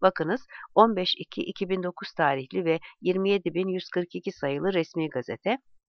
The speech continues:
ve toplu şikayet usulünü getiren Avrupa Sosyal Şartı'na toplu şikayet sistemi öngören ek protokoldür. Türkiye, Avrupa Sosyal Şartı'nı bin dokuz yüz altmış bir yılında imzalamış,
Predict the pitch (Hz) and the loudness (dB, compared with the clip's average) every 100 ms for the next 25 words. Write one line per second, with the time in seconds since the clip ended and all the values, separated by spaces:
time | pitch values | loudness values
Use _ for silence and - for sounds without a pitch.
0 | _ - - 170 - 160 - 269 - 226 | _ -12 2 2 6 2 4 -2 0 6
1 | 202 208 185 175 180 165 156 143 135 - | 6 6 2 -4 -2 -2 -2 -2 -4 -2
2 | 143 214 254 _ - 180 220 - 180 170 | 0 0 -2 _ 8 8 8 4 2 2
3 | 170 196 202 - 208 196 208 220 - - | 0 2 2 6 4 4 2 2 0 -10
4 | - 190 - 247 185 185 170 170 - 170 | 0 0 0 -4 0 4 4 2 -6 -6
5 | - 170 151 151 147 151 220 240 214 - | -2 -2 0 -2 0 2 2 2 0 0
6 | - 160 - 147 143 139 131 120 - - | 0 -2 0 -2 0 -2 -4 -10 -12 -20
7 | - _ _ - - 196 170 147 170 254 | -20 _ _ -20 -4 -2 -2 0 0 0
8 | - - 156 185 226 226 - 202 - 220 | -4 8 8 8 4 0 0 0 4 4
9 | - 170 147 147 147 262 - - 190 208 | 6 2 2 -2 -4 -4 -6 -2 0 2
10 | 208 208 208 208 202 - 226 175 151 143 | 0 4 4 2 -6 -2 0 0 -2 -4
11 | - 143 139 135 131 135 262 - | -4 -4 -2 -2 0 -4 -6 -8